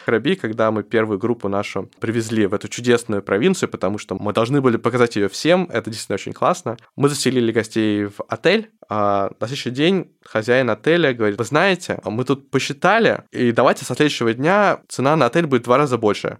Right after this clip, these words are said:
или вы уезжаете». Мы такие: М, хорошо. И гости до сих пор не знают про эту историю, они до сих пор думают, что это была часть нашей программы, когда за один день они переехали в совершенно другую <laughs> часть Краби. Они думают: «Вау!» Они в таком восторге были, то что: «Вау!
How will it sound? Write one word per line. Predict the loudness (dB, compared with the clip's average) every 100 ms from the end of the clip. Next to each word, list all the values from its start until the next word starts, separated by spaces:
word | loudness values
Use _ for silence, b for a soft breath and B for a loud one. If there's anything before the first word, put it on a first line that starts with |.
| _
или | 0 2
вы | 2
уезжаете». | 2 2 2 -2 -4 -10 -16 -18 _ _ _ b b b -2
Мы | -2
такие: | 0 -2 -4 -6 _ -8
М, | -6 -6 -10 _ _ _
хорошо. | 0 0 2 2 0 -2 -10
И |
гости | -2 -2 -2
до | -8
сих | -2
пор | 0
не | 2
знают | 0 0
про | -2
эту | -2
историю, | 0 2 4
они | 0
до | -4
сих | -2
пор | 0
думают, | 2 0 -2
что | -6
это | -2
была | -2
часть | 0 -2 -2
нашей | -6 -4
программы, | -2 0 2 2 -2 B B B
когда | -6 -2 2 4 4 4
за | 2
один | 2 2
день | 2 4
они | 2 0
переехали | 0 2 2 0
в | -2
совершенно | 0 2 0 2
другую | 2 2
<laughs> |
часть | 4 2 2
Краби. | 2 2 2 4 2 2 B -8 0
Они | 4
думают: | 6 6 8
«Вау!» | 6 8 6 4
Они | 0 -2
в | -4
таком | -4 0
восторге | 0 0 0 -2
были, | -2
то | -4
что: | -6 -8 -2
«Вау! | 2 4 6 4 2